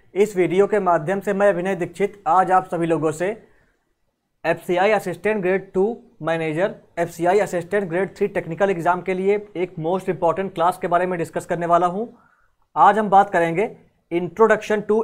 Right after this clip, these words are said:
Agricultural Economics के बारे में। तो चलिए स्टार्ट करते हैं वीडियो को। वीडियो में आगे बढ़ने से पहले आप सभी के लिए एक इंपॉर्टेंट इन्फॉर्मेशन है।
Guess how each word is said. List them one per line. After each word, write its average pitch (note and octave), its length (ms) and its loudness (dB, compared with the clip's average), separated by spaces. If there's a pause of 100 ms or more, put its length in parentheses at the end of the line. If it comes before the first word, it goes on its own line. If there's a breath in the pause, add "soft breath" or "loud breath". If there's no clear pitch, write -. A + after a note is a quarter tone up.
Agricultural G#3 680 0
Economics G3 500 -2
के G#3 60 -2
बारे G3 220 0
में। A3+ 140 -4 (500 soft breath)
तो F3+ 60 -4
चलिए G3+ 360 6
स्टार्ट G#3+ 320 4
करते G#3+ 240 0
हैं G#3 140 -2
वीडियो E3+ 320 0
को। A3+ 200 2 (1500)
वीडियो F#3 320 6
में B3 100 6
आगे A#3 160 6
बढ़ने A3+ 240 2
से A3+ 100 0
पहले G#3+ 300 2
आप G#3+ 180 4
सभी A3 180 2
के A3+ 140 2
लिए A3 240 4
एक A3+ 200 -2
इंपॉर्टेंट F#3 560 2
इन्फॉर्मेशन F3+ 580 -2
है। A3+ 180 -4